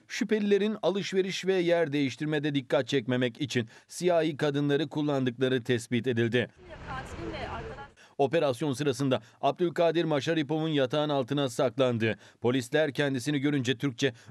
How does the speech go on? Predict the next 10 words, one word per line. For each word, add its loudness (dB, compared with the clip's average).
"Öldürmeyin 2
beni." 0
dediği 2
öğrenildi. 0
Terörist 0
ilk -6
ifadesinde 0
saldırıyı 0
nasıl -2
planladığını, 2